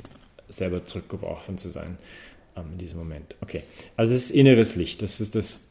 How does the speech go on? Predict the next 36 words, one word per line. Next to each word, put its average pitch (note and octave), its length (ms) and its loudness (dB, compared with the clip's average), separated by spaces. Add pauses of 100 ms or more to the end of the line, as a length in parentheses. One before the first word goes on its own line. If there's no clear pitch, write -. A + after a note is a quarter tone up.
(100)
so F#2+ 140 -6
ein F#2 100 0
bisschen F2 440 -6 (180)
das G2+ 160 -8
ein A#2 220 4
große C3 280 6
Bereich. A#2 240 4
Zweite E3 320 6
große C#3+ 300 6
Bereich A#2 400 6 (340)
sind C#3+ 380 8
die B2+ 80 12
Ereignisse A2+ 800 6 (580)
und A#2+ 140 4
die B2+ 60 8
Situationen. G2 800 2 (1900)
Also G#2 180 4
die A2 100 4
Verfügbarkeit, C3+ 840 6
wie C#3+ 60 -2
kann C3+ 160 4
ich, B2+ 120 4 (120)
es - 120 -4
geht C#3+ 180 6
darum, C3 320 8 (240)
wie C#3+ 140 4
kann C#3+ 200 4
ich D3 140 4
jetzt B2+ 240 4
diese A2+ 240 2
Verfügbarkeit, G#2 800 0 (560)
in C3 120 6
dieser A2+ 220 6
Verfügbarkeit F#2+ 640 -2
wachsen? - 360 -6 (680)
Ähm, G2+ 240 0